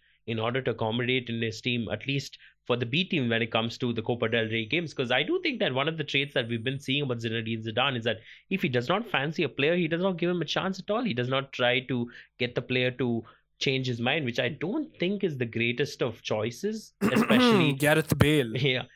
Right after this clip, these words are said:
Speaker 1: Yeah, I mean, come on, this is gonna be a season where the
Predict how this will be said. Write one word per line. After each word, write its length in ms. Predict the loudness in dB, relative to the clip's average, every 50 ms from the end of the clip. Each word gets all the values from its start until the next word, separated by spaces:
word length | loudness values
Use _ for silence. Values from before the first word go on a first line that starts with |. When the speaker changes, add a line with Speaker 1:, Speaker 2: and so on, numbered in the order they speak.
| _ _ _
Speaker 1:
Yeah, 200 | -4 -2 0 0 2
I 120 | 0 0
mean, 280 | 0 0 -2 -2 -6 -10 _ _ _ _ _ _
come 180 | 0 0 2
on, 160 | 0 0 0 -2
this 160 | -2 -2 0
is 80 | 0
gonna 160 | 2 2 2 2
be 120 | 0 0
a 40 | 0
season 360 | 0 -2 -4 -2 -2 -2 0
where 120 | 0 0
the 260 | 2 2 0 0 -2